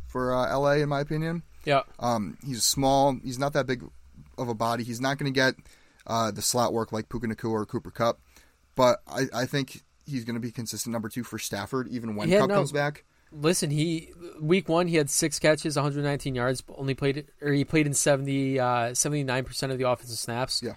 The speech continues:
Speaker 2: Came back this week, another seven catches, seventy-seven yards, played in ninety-four percent of the snaps.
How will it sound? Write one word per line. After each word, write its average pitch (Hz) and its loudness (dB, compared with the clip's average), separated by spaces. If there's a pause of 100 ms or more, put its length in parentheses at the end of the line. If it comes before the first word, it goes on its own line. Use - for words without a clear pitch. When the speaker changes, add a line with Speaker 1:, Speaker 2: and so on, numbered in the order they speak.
(200)
Speaker 2:
Came 151 2
back 147 6
this 143 0
week, 147 2
another 135 2
seven 135 0
catches, 135 -4
seventy-seven 131 -4
yards, 120 -4
played 135 -4
in 127 -4
ninety-four 143 -4
percent 107 -14
of 101 -16
the 101 -12
snaps. 98 -8